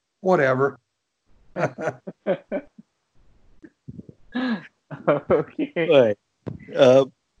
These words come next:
Speaker 3: so, you know, album number eighteen, as you stated earlier, in some countries, you'll are finally legal. But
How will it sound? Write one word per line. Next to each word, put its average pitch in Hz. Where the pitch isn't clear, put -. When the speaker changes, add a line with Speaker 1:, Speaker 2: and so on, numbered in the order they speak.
Speaker 3:
so, 170
you 143
know, 143
album 147
number 131
eighteen, 131
as 107
you 107
stated 113
earlier, 101
in 131
some 143
countries, 131
you'll 117
are 113
finally 120
legal. 107
But 139